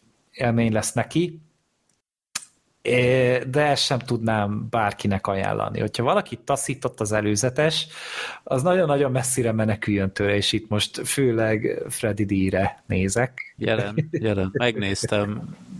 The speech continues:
Speaker 2: átérzem.
Speaker 1: De nem, nem, nem, nem tudok senkit se győzködni. A-, az, akinek tényleg úgy a koncepció vonzó, és nem i-, nem ijeszti el mondjuk ez a nagyon béna Everything Everywhere All at Once stílusú plakát,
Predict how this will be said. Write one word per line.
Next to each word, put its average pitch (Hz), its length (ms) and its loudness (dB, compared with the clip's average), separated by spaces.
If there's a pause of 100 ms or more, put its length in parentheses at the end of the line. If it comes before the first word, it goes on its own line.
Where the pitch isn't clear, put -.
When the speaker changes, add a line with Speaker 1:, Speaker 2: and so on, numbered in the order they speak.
(400)
Speaker 2:
átérzem. 110 640 0
Speaker 1:
De 202 200 4
nem, 165 420 0
nem, 170 300 2
nem, 180 280 0
nem 202 240 2
tudok 160 260 0
senkit 151 420 0
se 127 160 0
győzködni. 156 840 2 (1000)
A-, 196 460 2
az, 196 120 2
akinek 147 880 2
tényleg 151 240 2
úgy 139 140 2
a 127 80 0
koncepció 127 720 0
vonzó, 120 460 2
és 117 160 0
nem 143 180 2
i-, 139 180 2
nem 139 260 2
ijeszti 127 400 2
el 123 140 4
mondjuk 120 320 0
ez 123 160 0
a 127 80 2
nagyon 123 420 2
béna 113 760 2
Everything 120 520 0
Everywhere 110 420 2
All 110 140 4
at - 180 -2
Once 104 340 2
stílusú 120 540 0
plakát, 113 760 0